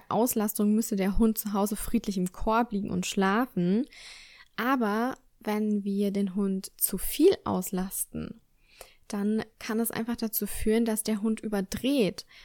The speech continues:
und dann gar nicht mehr zur Ruhe kommt. Also ich hatte auch vor kurzem eine Kundin im Coaching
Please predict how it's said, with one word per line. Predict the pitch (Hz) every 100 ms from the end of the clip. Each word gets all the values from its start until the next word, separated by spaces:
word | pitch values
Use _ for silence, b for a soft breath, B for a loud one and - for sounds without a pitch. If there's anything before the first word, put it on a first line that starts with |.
| b
und | 214
dann | 202 208
gar | 185 196
nicht | 247 -
mehr | 214
zur | -
Ruhe | 196 226 208
kommt. | - 185 180 -
Also | 196
ich | 214 -
hatte | 220 208
auch | 220
vor | - -
kurzem | - 226 - 220
eine | 208
Kundin | 208 - 302 320 285
im | 247
Coaching | - 240 233 233 226 214